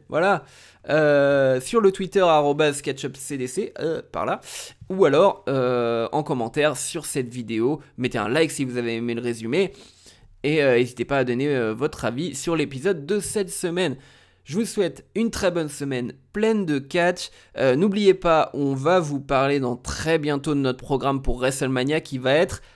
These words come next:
conséquent. Juste pour vous donner un indice, pour l'instant, je vais voir huit shows de catch en une semaine. Et il n'y a pas que de la W W E, bien sûr.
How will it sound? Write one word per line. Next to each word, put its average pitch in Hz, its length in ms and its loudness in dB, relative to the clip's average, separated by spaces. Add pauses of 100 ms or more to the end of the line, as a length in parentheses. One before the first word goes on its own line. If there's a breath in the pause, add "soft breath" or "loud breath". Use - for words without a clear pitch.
(420 soft breath)
conséquent. 247 1200 0 (640)
Juste 196 320 0
pour 233 120 2
vous 208 160 2
donner 196 180 6
un 185 140 2
indice, 185 560 -2 (220)
pour 165 100 2
l'instant, 175 280 0
je 165 100 -2
vais 165 60 2
voir 151 240 6
huit 180 300 4
shows 185 300 4
de 160 140 2
catch 139 520 0
en 135 140 0
une 135 100 -2
semaine. 113 380 -4 (1800)
Et 156 40 4
il - 20 6
n'y 165 60 6
a 165 40 4
pas 180 120 6
que 160 60 -2
de 165 80 6
la 156 100 10
W 147 320 4
W 131 400 4
E, - 40 2
bien 110 120 -4
sûr. - 180 -14